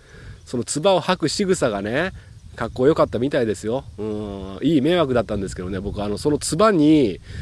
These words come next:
あの、スリッパ、学校用のスリッパでね、あの、歩いて唾に引っかかって、こう、つるんってね、滑りそうになった時なんか何回もありましたね。あー、思い出したくもないんですけども。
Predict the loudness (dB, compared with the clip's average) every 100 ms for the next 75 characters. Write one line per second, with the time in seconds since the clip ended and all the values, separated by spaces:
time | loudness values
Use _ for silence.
0 | -10 -12 -12 -8 -6 -2 0 2 0 0
1 | 0 4 4 4 4 2 2 2 0 -2
2 | -4 -4 -4 -6 0 2 4 2 -2 0
3 | 2 2 0 0 -6 -12 -14 -10 -10 -10
4 | -2 0 2 0 -2 -8 -8 0 4 4
5 | 4 -2 -4 0 4 4 4 2 2 -2
6 | -4 -4 -6 -2 0 2 2 2 0 -4
7 | -6 -10 -10 -14 -20 -20 -20 -20 -20 -20
8 | _ _ -12 -8 -6 -4 -4 -4 -4 -4
9 | -4 -6 -6 -8 -12 -12 -2 0 2 2
10 | 0 -2 -2 -2 -4 -6 -8 -10 -10 -14